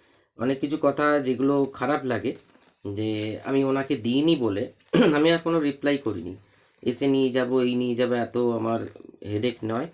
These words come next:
যারা এসে নিয়ে যাবে তারা ঠিকই এসে নিয়ে যাচ্ছে, ভি প্লাসের কথা বলি, কিন্তু এই আপনার পেছনে এই জন্য লোক এরকম বলে, ভাই সেটা তোমার কনসার্ন, তুমি নিয়ে সেটাকে ভাবো। আমার পেছনে আমার সম্পর্কে লোক কী বলছে না বলছে,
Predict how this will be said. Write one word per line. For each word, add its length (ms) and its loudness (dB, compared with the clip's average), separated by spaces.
যারা 220 -4
এসে 300 0
নিয়ে 200 2
যাবে 220 0
তারা 260 -6
ঠিকই 360 -4
এসে 200 -2
নিয়ে 280 0
যাচ্ছে, 400 -4
ভি 120 -4
প্লাসের 420 -4
কথা 260 -6
বলি, 220 -8
কিন্তু 300 -2
এই 260 2
আপনার 400 -4
পেছনে 340 -2
এই 120 0
জন্য 220 0
লোক 300 0
এরকম 420 0
বলে, 260 -4
ভাই 120 -6
সেটা 280 -2
তোমার 320 -2
কনসার্ন, 480 -2
তুমি 240 -2
নিয়ে 140 2
সেটাকে 300 -4
ভাবো। 400 -8
আমার 240 -2
পেছনে 340 -2
আমার 180 0
সম্পর্কে 480 -4
লোক 240 -4
কী 140 -4
বলছে 360 -2
না 120 -4
বলছে, 340 -4